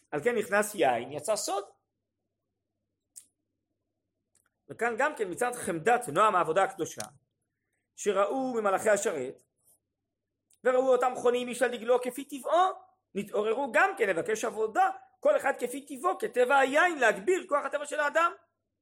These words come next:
כי תעורר את הרחום לרחמים, והגיבור לגבורה וכיוצא בזה. כמו הרבה אנשים שותים את אותו יין, כל אחד מתוך היין מתעורר למשהו אחר. זה יש לו נטייה לגבורה, אז, אה, הוא יהיה עוד יותר גיבור.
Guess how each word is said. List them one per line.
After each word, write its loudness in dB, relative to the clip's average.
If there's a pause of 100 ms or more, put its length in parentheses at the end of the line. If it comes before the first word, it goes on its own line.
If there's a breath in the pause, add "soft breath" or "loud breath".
(200)
כי -10
תעורר 4
את 2
הרחום 2
לרחמים, -2
והגיבור -4
לגבורה -6
וכיוצא -6
בזה. -10 (840)
כמו 2
הרבה 2
אנשים -6
שותים -10
את -10
אותו -2
יין, -6 (420)
כל 2
אחד 0
מתוך -4
היין 2
מתעורר 0
למשהו -2
אחר. 0 (600)
זה 2
יש 2
לו -6
נטייה -2
לגבורה, 2 (160)
אז, -10
אה, -2
הוא -8
יהיה 0
עוד 4
יותר -4
גיבור. 0